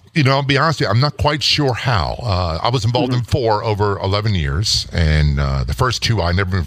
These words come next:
Speaker 1: even fired a shot back. I just instinctively knew it wasn't the right
Speaker 2: Mm-hmm.
Speaker 1: response. Uh, the last two were, were devastating and were tremendously violent. The last one in particular wound up,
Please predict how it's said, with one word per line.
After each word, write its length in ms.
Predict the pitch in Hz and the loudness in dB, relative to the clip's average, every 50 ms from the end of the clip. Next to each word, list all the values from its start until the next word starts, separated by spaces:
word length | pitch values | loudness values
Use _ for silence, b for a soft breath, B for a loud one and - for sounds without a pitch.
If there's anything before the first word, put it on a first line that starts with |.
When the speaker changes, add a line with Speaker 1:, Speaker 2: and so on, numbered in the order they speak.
| - - | -6 -4
Speaker 1:
even 220 | - 92 85 87 | -2 0 0 0
fired 240 | - - 92 87 85 | 0 0 0 0 0
a 40 | 80 | 0
shot 320 | - - 80 80 78 - - | 0 0 -2 -2 -2 -2 -2
back. 260 | 82 71 65 - - | -2 -2 -2 -2 -2
I 40 | 76 | 0
just 360 | 71 92 - - - - - | 0 0 -2 -4 -8 -6 -2
instinctively 560 | 92 90 - - 110 104 98 90 82 90 85 | -2 -2 0 0 -2 -2 0 0 -2 0 0
knew 240 | 82 87 90 82 73 | 2 2 0 0 0
it 60 | 65 | 0
wasn't 420 | 73 85 82 - 101 - - - - - - - - - - - - - - - | 0 0 2 2 0 -2 -2 -6 -14 -16 -20 -20 -20 -20 -20 -20 -20 -20 -18 -12
the 220 | - 87 78 85 | -10 -6 -6 -4
right 320 | 85 85 87 85 90 95 98 | -2 -2 -2 -2 -2 -4 -4
Speaker 2:
Mm-hmm. 100 | - 92 | -6 -6
Speaker 1:
response. 680 | 80 - - - 85 73 65 60 55 - - - - B B B B B B B B B - | -6 -4 -4 -4 -4 -4 -4 -4 -2 -2 -2 -2 -4 B B B B B B B B B -8
Uh, 200 | 87 78 76 76 | -6 -4 -4 -4
the 120 | 71 80 | -2 -2
last 360 | 85 107 120 120 110 - - | 0 0 0 -2 -2 -4 -4
two 160 | - 120 117 | -4 -4 -2
were, 200 | 104 87 82 80 73 80 - - - | -2 -2 -4 -4 -4 -6 -8 -6 -4
were 100 | 98 95 | -4 -4
devastating 840 | 80 73 73 - 101 98 90 98 - - - 78 76 67 67 69 65 | -4 -4 -2 -2 -2 -2 -2 -2 -4 -4 -4 -4 -2 -2 -2 -2 -2
and 480 | 62 - 76 73 71 73 64 65 78 76 | -2 0 0 0 0 0 0 0 0 0
were 280 | 73 78 73 69 67 62 - | 0 0 0 0 -2 -4 -6
tremendously 1000 | - - - - 95 95 95 98 101 104 110 113 104 90 85 - - 87 80 76 | -6 -4 -2 0 0 0 0 0 2 2 0 0 0 -2 -2 -4 -4 -4 -4 -4
violent. 640 | 65 67 76 85 78 78 78 71 64 60 58 58 - B B B B - - | -4 -2 -2 0 0 0 -2 -4 -4 -4 -4 -4 -6 B B B B -16 -10
The 140 | - 92 87 | -8 -6 -4
last 340 | 82 92 95 104 98 - - | -4 -4 -4 -4 -4 -4 -4
one 80 | 95 | -4
in 60 | 82 | -6
particular 500 | 69 71 - 104 101 - - 78 69 64 B B B B B B B B | -6 -6 -6 -6 -6 -4 -2 -2 -2 -4 B B B B B B B B
wound 400 | - 90 92 98 104 120 131 120 | -4 0 0 0 2 0 0 0
up, 220 | 107 98 90 90 | 0 0 -2 -2